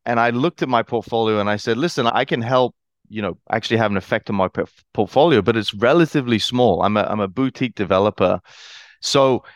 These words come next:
if I wanna have a measurable impact at scale, which is what I think needs to happen in, in, in the real estate and infrastructure space, then I need to, you know, invest in technologies that can adapt across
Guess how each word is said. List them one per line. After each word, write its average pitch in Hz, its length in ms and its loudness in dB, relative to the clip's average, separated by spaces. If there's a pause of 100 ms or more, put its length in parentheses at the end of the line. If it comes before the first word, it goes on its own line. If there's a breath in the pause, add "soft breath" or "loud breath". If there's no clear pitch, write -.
(240 soft breath)
if 139 140 -2
I 151 80 4
wanna 170 260 2
have 160 220 0
a 123 80 4
measurable 127 500 0
impact 113 380 -2
at 95 80 -12
scale, 139 500 2
which 123 220 0
is 110 100 -2
what 104 200 0
I 104 80 0
think 104 200 -6
needs 107 220 -4
to 95 100 -2
happen 110 400 0
in, 113 240 2
in, 107 360 -2
in 101 160 -4
the 98 100 -2
real 104 160 4
estate 104 280 2
and 98 260 -2
infrastructure 107 600 -2
space, 104 480 0 (440 loud breath)
then 127 260 2
I 123 140 2
need 131 300 4
to, 127 380 0 (140)
you 110 140 -4
know, 95 120 -4 (300)
invest 131 440 2
in 131 80 2
technologies 110 600 0
that 101 140 -8
can 98 320 0
adapt 110 400 0
across 107 440 0